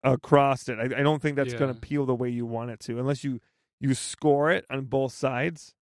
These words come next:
Speaker 1: and then rip it right out. You're pulling it like a belt right out of the loops.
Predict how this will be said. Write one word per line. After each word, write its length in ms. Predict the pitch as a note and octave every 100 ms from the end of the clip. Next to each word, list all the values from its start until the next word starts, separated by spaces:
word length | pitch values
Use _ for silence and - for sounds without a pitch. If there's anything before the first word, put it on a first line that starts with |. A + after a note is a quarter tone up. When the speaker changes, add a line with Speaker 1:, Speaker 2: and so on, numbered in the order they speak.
| -
Speaker 1:
and 140 | C3
then 200 | B2+ A#2+
rip 220 | A2 A2
it 180 | G#2 G2 _ _ _ _
right 240 | - A#2 A#2
out. 260 | A#2 G#2 - _ _ -
You're 100 | C3
pulling 300 | C#3+ C#3 C3+
it 60 |
like 160 | B2 B2+
a 60 |
belt 440 | A#2 G2+ C3 C3 -
right 180 | B2+ B2+
out 140 | B2
of 60 | G#2+
the 60 | G#2+
loops. 500 | A2+ A#2 - -